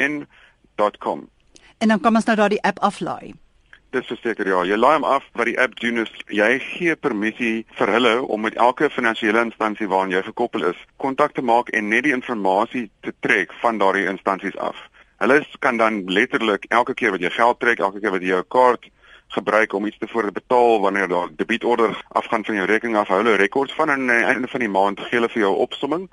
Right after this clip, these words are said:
Speaker 1: op 'n rollende drie maande basis.
Speaker 2: So jy hoef niks in te vul nie?
Speaker 1: Jy hoef niks in te vul nie, dis alles elektronies en hulle gaan doen al die werk vir jou.
Speaker 2: En is dit veilig?
Speaker 1: Ja, dit is verseker veilig. Ek gebruik dit self al vir 'n hele ruk en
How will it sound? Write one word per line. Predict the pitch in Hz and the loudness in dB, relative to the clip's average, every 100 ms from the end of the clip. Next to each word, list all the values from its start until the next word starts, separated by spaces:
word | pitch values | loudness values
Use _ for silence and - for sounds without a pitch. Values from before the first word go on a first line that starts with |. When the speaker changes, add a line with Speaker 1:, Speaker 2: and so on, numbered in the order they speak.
| _ | _
Speaker 1:
op | - 107 | -6 -2
'n | |
rollende | 101 101 113 110 | 0 2 2 0
drie | 85 107 | 0 -2
maande | 110 98 95 90 | 0 0 0 0
basis. | 85 82 - - - _ - | 0 0 -4 -12 -16 _ -20
Speaker 2:
So | - 277 | -6 -2
jy | |
hoef | 269 | 0
niks | 262 302 - | 4 2 2
in | 294 | 0
te | 311 | -2
vul | 254 180 175 | -4 -6 -6
nie? | 165 160 _ _ _ _ - - | -10 -12 _ _ _ _ -20 -4
Speaker 1:
Jy | 117 | -2
hoef | 104 | 0
niks | 127 | 0
in | 110 101 | -2 -6
te | |
vul | 98 101 | -6 -4
nie, | 95 | -2
dis | 95 | 0
alles | 101 113 | 2 2
elektronies | 92 90 90 85 78 - | 0 -4 -4 -6 -6 -10
en | - | -4
hulle | 92 101 | 0 0
gaan | 113 107 | 0 -2
doen | 92 98 | -4 -4
al | 92 | -4
die | 92 | -2
werk | 85 92 - | 0 0 -2
vir | 117 92 | -2 -2
jou. | 78 - _ - | -4 -10 _ -8
Speaker 2:
En | 233 | -4
is | 233 | -4
dit | 220 - | -6 -4
veilig? | 311 339 170 - - _ _ _ _ _ _ - | -2 -2 -4 -10 -20 _ _ _ _ _ _ -4
Speaker 1:
Ja, | 156 | -2
dit | 147 | -2
is | 143 | -4
verseker | - - 170 147 | -14 -6 -4 -4
veilig. | - 98 87 | -2 -2 -2
Ek | 107 | -4
gebruik | - 117 120 | -2 -2 0
dit | 117 - | -2 0
self | 123 113 | 0 2
al | 104 | -2
vir | - | -2
'n | 101 | 0
hele | 95 110 | 2 2
ruk | 113 95 - | 2 0 -6
en | 80 95 95 | -6 -6 -6